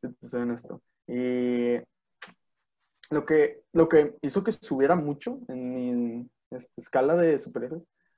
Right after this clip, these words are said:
fue la tercera temporada, güey, porque la verdad, o sea, yo, yo no soy creyente, pero las únicas veces que, como que escuché todo lo de religiosos, este, ha sido, ah, gracias a Daredevil, o sea, que cómo hablaban acerca de la, de la fe,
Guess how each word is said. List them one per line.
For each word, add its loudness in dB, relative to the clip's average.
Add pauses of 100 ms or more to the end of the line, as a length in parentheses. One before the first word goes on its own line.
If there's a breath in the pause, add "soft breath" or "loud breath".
fue 2
la 2
tercera 0
temporada, -2
güey, -8
porque -4
la 0
verdad, 0 (160)
o -14
sea, 0
yo, -2
yo 2
no 0
soy 0
creyente, 0 (320)
pero 6 (120)
las -2
únicas 0
veces -6
que, -8
como -12
que -12
escuché -10
todo -4
lo -8 (320)
de -12
religiosos, -12
este, -6
ha -4
sido, 0 (460)
ah, -12 (540)
gracias 2
a 6
Daredevil, 4
o -18
sea, 4
que -12
cómo 0
hablaban 0
acerca -4
de -2
la, -6
de -6
la -8
fe, -10